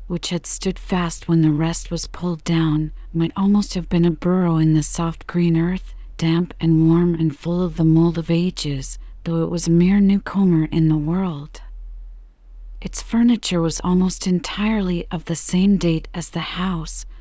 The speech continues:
which means dingy carpets, curtains of harsh and unpliable stuff,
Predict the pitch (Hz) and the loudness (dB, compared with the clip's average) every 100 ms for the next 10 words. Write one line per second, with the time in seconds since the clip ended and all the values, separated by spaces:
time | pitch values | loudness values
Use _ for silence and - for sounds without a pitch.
0 | - 170 - 175 175 165 - 190 196 202 | -14 -12 0 4 4 2 0 2 2 0
1 | - 175 185 - 190 - - - - - | -6 -4 -4 -2 -4 -4 -10 -12 -14 -14
2 | - 196 202 196 180 - - 180 180 - | -6 -2 0 0 -2 -6 -4 -4 -2 -2
3 | 175 180 185 175 - 202 202 185 165 - | -2 2 2 0 -2 -2 -2 -4 -6 -8
4 | - 165 165 | -6 -6 -6